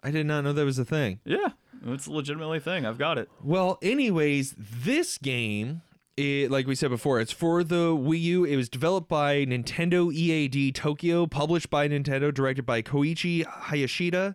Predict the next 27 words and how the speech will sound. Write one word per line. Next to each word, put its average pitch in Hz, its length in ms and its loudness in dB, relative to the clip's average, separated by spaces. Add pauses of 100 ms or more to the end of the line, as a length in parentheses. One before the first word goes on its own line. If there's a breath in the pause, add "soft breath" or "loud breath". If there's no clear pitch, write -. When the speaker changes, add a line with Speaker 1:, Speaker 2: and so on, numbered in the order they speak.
(340 soft breath)
Speaker 1:
It 147 220 0
released 160 380 0
back 165 240 0
in 131 120 -6
April 180 360 0
twenty 165 320 0
fourteen. 156 600 -2
It's 110 140 -6
an 107 220 -2 (100)
action 151 380 -2
arcade 131 500 -2
collection. 139 800 -2 (520 loud breath)
Uh, 127 300 2 (720)
overall, 202 800 2 (180)
pretty 214 280 0
positive 170 580 0
reviews. 165 580 2 (220 soft breath)
It's 151 220 -2
got, 175 200 2
like, 165 160 0
an 143 120 -4
eight-ish. 151 440 0
I 147 80 -2
mean, 143 140 0
it's 143 180 -4
nothing 190 320 -2
really 160 420 2